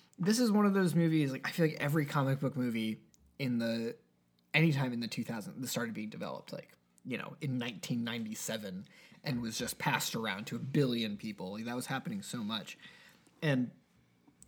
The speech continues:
that's what, it, you know, you start to get, like, someone signs on to write it, and then they do a bit, and then they leave, and someone, like, takes that script, and they, like, do their own little things to it. And this movie ended up having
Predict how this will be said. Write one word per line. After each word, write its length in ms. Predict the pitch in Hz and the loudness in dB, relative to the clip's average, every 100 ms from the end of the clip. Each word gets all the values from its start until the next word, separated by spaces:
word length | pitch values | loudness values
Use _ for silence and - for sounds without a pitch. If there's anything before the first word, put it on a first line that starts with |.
| - | -4
that's 200 | 151 151 | 0 4
what, 120 | 170 | 6
it, 180 | 143 - - | 4 2 -8
you 160 | 180 170 | 0 2
know, 140 | 160 | 4
you 160 | 143 151 | 4 2
start 280 | - 175 165 | 6 6 6
to 80 | |
get, 280 | 143 139 139 | 4 2 2
like, 260 | 131 117 - | -2 -2 -4
someone 320 | - 156 147 | 0 2 4
signs 320 | 135 131 123 123 | 2 2 2 0
on 180 | 113 | 0
to 100 | 110 | 0
write 260 | 117 98 92 | -2 -2 -2
it, 160 | 92 - _ - - - | -6 -12 _ -20 -20 -12
and 140 | - 120 | -4 0
then 100 | 113 | 0
they 120 | 110 | 0
do 220 | 113 107 | 0 0
a 40 | |
bit, 260 | 107 98 - - - | -2 -4 -8 -12 -6
and 120 | 135 | -2
then 120 | 127 | 0
they 120 | 120 | 0
leave, 460 | 113 117 107 101 98 | -2 0 0 -2 -4
and 120 | 120 | -6
someone, 260 | 113 117 113 | -4 -4 -4
like, 320 | 104 113 - | -6 -10 -6
takes 300 | - 151 143 | 2 2 2
that 220 | - 123 | 0 -2
script, 360 | - - 113 107 | -2 -2 -2 -2
and 140 | 110 | -4
they, 120 | 110 117 | -2 -2
like, 180 | 117 | -2
do 160 | 117 127 | 0 0
their 220 | 113 107 | 2 0
own 140 | 107 113 | 0 0
little 180 | 107 | -2
things 320 | 110 107 104 - | -6 -6 -6 -6
to 140 | 107 | -6
it. 220 | 95 - - - _ - | -6 -8 -14 -20 _ 0
And 100 | 165 | 2
this 140 | 180 | 4
movie 240 | 202 202 135 | 4 2 4
ended 260 | 175 170 | 4 6
up 180 | 160 165 | 4 2
having 520 | - 131 127 120 110 | -2 0 0 0 0